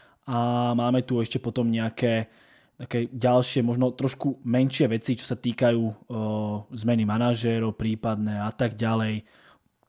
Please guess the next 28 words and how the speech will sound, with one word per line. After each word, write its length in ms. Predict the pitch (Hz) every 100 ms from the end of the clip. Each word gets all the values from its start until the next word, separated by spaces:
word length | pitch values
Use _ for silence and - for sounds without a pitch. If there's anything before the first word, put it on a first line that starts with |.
| _ _
Celkom 420 | - 131 113 104
tam 220 | - 104
toho 160 | 107 101
bude 160 | 107 113
dosť. 400 | 143 - - -
Máte, 420 | 123 110 110 110 - _ - -
máte 240 | - 127 139
sa 160 | 135
určite 240 | 131 - 143
na 80 | 135
čo 140 | 131
tešiť, 340 | 127 - 147
určite 300 | 120 - 131
to 80 | 131
bude 100 | 120
nejaká 160 | 131 131
ďalšia, 640 | 120 127 - 143 123 -
ďalšia 400 | 123 123 127 156
hodinka, 640 | - 131 139 143 160 147
e, 20 | - - - - _ 127
v 100 | 123 -
tej 140 | 139 131
Hero 240 | 135 143 135
časti, 400 | 143 127 - 123
plus 380 | 135 135 - 123
zajtra 400 | 131 131 127 120
teda 180 | 123 117
ideme, 380 | 135 127 113